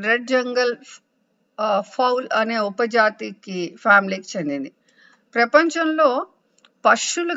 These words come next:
కన్నా ఎక్కువ సంఖ్యలో, more నెంబర్‌లో ఉండేది ఈ చికెనే, కోడే. "నానమ్మ, కోడికి ఫుడ్ ఏంటి?" అంది కావ్య. "కావ్య బంగారు, కోడి అన్నింటినీ తింటుంది.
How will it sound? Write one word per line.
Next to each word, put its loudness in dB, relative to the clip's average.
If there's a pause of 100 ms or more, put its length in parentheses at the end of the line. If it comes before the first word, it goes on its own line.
కన్నా 4
ఎక్కువ -2
సంఖ్యలో, -2
more 4
నెంబర్‌లో -4
ఉండేది -6 (1160)
ఈ -6 (120)
చికెనే, -6
కోడే. -4 (400)
"నానమ్మ, 2 (420)
కోడికి 6
ఫుడ్ -6
ఏంటి?" 0 (180)
అంది -8
కావ్య. -2 (520)
"కావ్య 2
బంగారు, 0 (480)
కోడి 4
అన్నింటినీ -2
తింటుంది. -4